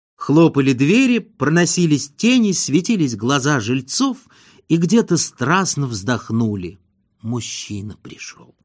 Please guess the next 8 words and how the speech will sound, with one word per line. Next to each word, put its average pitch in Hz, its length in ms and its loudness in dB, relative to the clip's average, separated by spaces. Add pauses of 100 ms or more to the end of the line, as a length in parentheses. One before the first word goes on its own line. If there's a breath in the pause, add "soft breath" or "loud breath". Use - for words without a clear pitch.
(340)
Тибурдуков 147 680 2
снял 135 300 2
фуражку, 202 800 0
дёрнул 190 560 2
себя 156 340 2
за 139 160 2
инженерский 135 840 0
ус - 380 -6